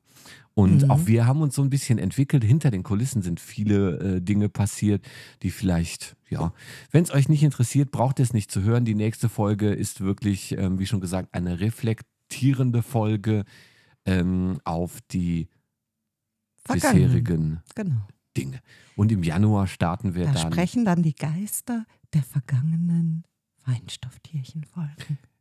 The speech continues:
Speaker 1: Genau, richtig. Und, äh, im Januar starten wir dann mit neuem, frischem Content. Wir werden die ein oder andere neue Rubrik haben. Wir werden uns ein bisschen strukturierter aufstellen.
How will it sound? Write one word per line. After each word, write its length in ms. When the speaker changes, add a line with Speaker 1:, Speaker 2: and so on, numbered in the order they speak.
Speaker 1:
Genau, 480
richtig. 380
Und, 300
äh, 220
im 120
Januar 420
starten 380
wir 80
dann 220
mit 220
neuem, 460
frischem 480
Content. 640
Wir 160
werden 180
die 140
ein 180
oder 180
andere 440
neue 260
Rubrik 540
haben. 440
Wir 400
werden 360
uns 520
ein 340
bisschen 840
strukturierter 1120
aufstellen. 640